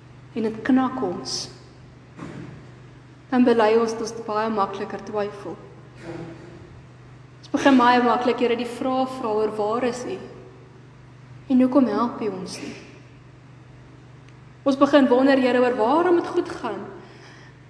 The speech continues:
met ander mense. En dit lyk dan of dit nooit met hulle sleg gaan nie. Maar in ons lewe voel dit asof ons geslaan word terwyl ons reeds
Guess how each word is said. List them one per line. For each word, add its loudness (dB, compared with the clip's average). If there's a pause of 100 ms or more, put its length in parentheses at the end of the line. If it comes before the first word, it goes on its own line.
(140)
met -4
ander 4
mense. -2 (1500)
En -2
dit 4
lyk 4
dan 6
of 0
dit 2
nooit 4
met 2
hulle -4
sleg -8
gaan -12
nie. -14 (1400)
Maar 2
in 0
ons 4
lewe 2
voel 0
dit -4
asof -6
ons -2
geslaan 0
word 0
terwyl 0
ons -6
reeds -2